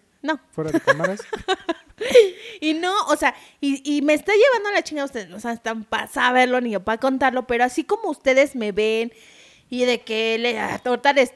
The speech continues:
Speaker 1: vengo con energía y le estoy haciendo caras al Goldo y así, esto ya de "no me gusta, a mí me encanta" y pendejada y media. O sea, <clears throat> el lunes cumpleaños mi hermana.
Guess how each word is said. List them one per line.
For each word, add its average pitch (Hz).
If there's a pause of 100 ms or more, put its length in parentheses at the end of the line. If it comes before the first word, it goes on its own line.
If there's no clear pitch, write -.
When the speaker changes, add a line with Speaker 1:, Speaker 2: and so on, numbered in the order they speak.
Speaker 1:
vengo 240
con 240
energía 208
y 226
le 220
estoy 220
haciendo 240
caras 214
al 196
Goldo 196
y 202
así, 214
esto 202
ya 208
de 208
"no 190
me 190
gusta, 202
a -
mí 208
me 185
encanta" 190
y 165 (220)
pendejada 214
y 254
media. 196 (800)
O -
sea, 262 (560)
<clears throat> 202
el 254
lunes 339
cumpleaños 269
mi 220
hermana. 214